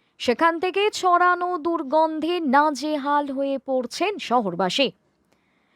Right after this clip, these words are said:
দূষণের প্রভাবে শহরের এক, দুই, তিন, চার ও সাত নম্বর ওয়ার্ডের বিস্তীর্ণ এলাকা জুড়ে ছড়িয়ে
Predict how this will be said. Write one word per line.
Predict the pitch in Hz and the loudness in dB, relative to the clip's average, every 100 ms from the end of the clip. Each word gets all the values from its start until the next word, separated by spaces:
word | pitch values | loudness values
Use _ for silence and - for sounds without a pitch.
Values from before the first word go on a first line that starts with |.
| _ 208 | _ -6
দূষণের | 214 311 330 339 | 2 2 2 0
প্রভাবে | 330 330 349 330 381 440 | 0 2 2 2 0 -2
শহরের | - 330 311 302 311 320 311 - | 0 0 0 0 0 -2 -4 0
এক, | 302 302 311 247 240 | 2 2 0 -4 -10
দুই, | 285 302 349 415 403 | -6 -4 -2 -4 -6
তিন, | - 285 285 277 269 | -10 -6 -4 -4 -6
চার | - 277 370 453 _ _ _ _ - | 0 2 2 -4 _ _ _ _ -2
ও | 220 | -2
সাত | - 269 254 | 2 2 2
নম্বর | 311 339 339 359 349 | 0 0 2 -2 0
ওয়ার্ডের | 320 320 311 330 359 381 | 4 4 4 0 -2 -4
বিস্তীর্ণ | 240 302 - - 349 330 320 320 320 | -4 -6 -6 -10 -8 -6 -6 -4 0
এলাকা | 311 294 302 302 294 | 0 2 0 2 0
জুড়ে | 240 277 302 339 359 | 0 -4 -2 -4 -4
ছড়িয়ে | - 277 294 294 294 | -10 -8 -6 -4 -4